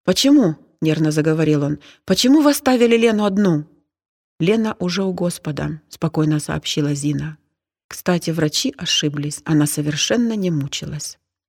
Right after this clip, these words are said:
Простонав, Леонид кинулся в комнату жены. На лице Лены застыла едва заметная улыбка. Казалось, она просто спит.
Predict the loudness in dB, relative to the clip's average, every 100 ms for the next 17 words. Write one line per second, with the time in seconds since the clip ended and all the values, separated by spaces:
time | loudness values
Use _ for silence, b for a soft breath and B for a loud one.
0 | _ -2 -2 0 0 2 2 -2 -4 -16
1 | _ _ 0 2 2 0 -2 -2 -2 -2
2 | -4 -4 -4 -2 -2 -2 -6 -6 -6 -6
3 | -8 -12 _ _ _ _ _ _ 0 0
4 | 0 0 2 2 0 -2 -2 -6 -4 -2
5 | 0 -2 -2 -2 -2 -2 -2 -6 -6 -4
6 | -4 -4 -6 -8 -12 -12 -14 _ _ _
7 | _ _ _ _ _ -4 0 0 0 -4
8 | -4 -4 -2 -2 -2 -4 -6 -4 -4 -4
9 | -8